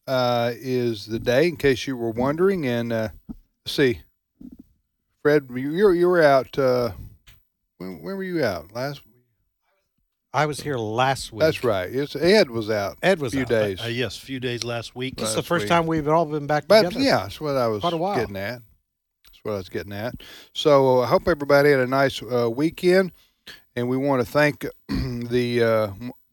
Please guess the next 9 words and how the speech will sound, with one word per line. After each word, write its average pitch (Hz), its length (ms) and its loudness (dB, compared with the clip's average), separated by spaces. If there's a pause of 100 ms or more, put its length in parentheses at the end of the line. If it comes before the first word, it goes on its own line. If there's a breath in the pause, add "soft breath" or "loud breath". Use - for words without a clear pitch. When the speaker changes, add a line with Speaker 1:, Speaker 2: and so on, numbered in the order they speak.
(260)
Speaker 1:
what, 123 260 -2
eleven, 139 280 4
twelve 143 260 2
hundred 139 280 0
people 147 320 -2
or 151 120 4
so 160 360 2
that, 127 380 -2
uh, 113 180 2